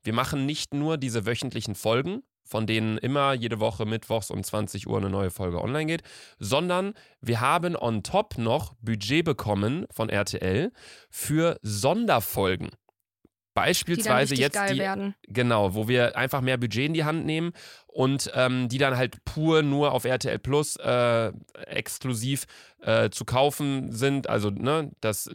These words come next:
Speaker 1: wie genau das funktioniert, das müssen wir dann auch nochmal genau schauen, aber so vom Ding her, die gibt's auf jeden Fall nicht auf Spotify et cetera.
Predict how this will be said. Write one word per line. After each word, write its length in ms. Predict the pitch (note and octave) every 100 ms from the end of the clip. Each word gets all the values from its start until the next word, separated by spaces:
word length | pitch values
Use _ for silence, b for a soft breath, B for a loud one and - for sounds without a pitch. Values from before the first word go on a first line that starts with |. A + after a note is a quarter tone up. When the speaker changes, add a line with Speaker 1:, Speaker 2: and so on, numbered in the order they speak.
| -
Speaker 1:
wie 140 | A#2
genau 240 | B2 C3+ D#3
das 120 | D3
funktioniert, 300 | D3+ C#3+ C#3
das 80 | C3+
müssen 140 | C#3
wir 60 | C#3+
dann 120 | C#3
auch 80 | E3
nochmal 200 | F3+ F3+
genau 300 | E3+ F3 F#3
schauen, 360 | D#3+ E3 F#3
aber 340 | - C#3+ D3+ D3 B B B
so 160 | D3
vom 240 | C3+ C3+ B2
Ding 140 | C#3+
her, 160 | C#3+ C3
die 80 |
gibt's 180 | C3 C3+
auf 100 | B2+
jeden 120 | C3+
Fall 100 | B2+
nicht 160 | C3 B2+
auf 80 | A#2
Spotify 460 | - C3+ B2+ A#2
et 100 | A2+
cetera. 460 | - C#3 A2 G2+